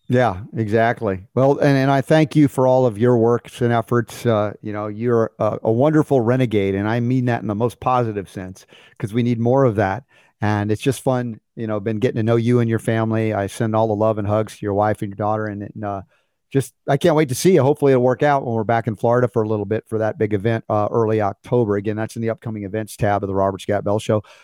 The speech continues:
Please sign up for email alerts, uh, and, uh, or Super Don calls them newsletters. I can get that eventually. Go to, uh, robert scott bell dot com or send R S B to two two eight two eight. Do you have an email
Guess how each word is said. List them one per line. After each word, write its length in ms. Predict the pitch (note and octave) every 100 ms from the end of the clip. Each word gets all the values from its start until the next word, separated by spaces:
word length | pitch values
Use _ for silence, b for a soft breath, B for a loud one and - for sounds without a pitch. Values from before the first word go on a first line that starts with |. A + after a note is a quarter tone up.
| b _
Please 220 | D#3+ E3+
sign 220 | D#3+ D#3+
up 160 | D#3+ -
for 100 | C#3
email 260 | C3+ B2+
alerts, 500 | B2 A#2 C3+ C3 -
uh, 180 | A#2+ G#2+ A#2+
and, 160 | A#2 -
uh, 220 | A2+ A#2
or 240 | A#2 A2+
Super 240 | G2+ C3 A2+
Don 140 | A2
calls 180 | - A#2
them 160 | C3 E3+
newsletters. 600 | A3 C3+ G#2+ - - _ _ _ _ -
I 40 |
can 140 | - G#2
get 180 | A#2 -
that 180 | G2+ -
eventually. 600 | G#2 G2 - E2+ G#2 A2
Go 160 | A#2 A2+
to, 60 |
uh, 560 | G#2+ A2 G#2 G#2+ G#2+ -
robert 200 | A2 A2
scott 160 | - A2+
bell 120 | G#2+
dot 120 | G#2+
com 220 | E3 F3
or 200 | E3+ D#3+ D3
send 340 | D#3 D3 A#2 - _
R 140 | D#3 D#3+
S 140 | C3+
B 140 | D3+ B2
to 80 |
two 160 | G#2 D3
two 180 | - C3
eight 120 | B2
two 180 | - B2
eight. 180 | C3 C#3 B _
Do 60 | C3+
you 120 | F#3
have 180 | G3 F3
an 80 |
email 380 | F3 F3+ F3 E3+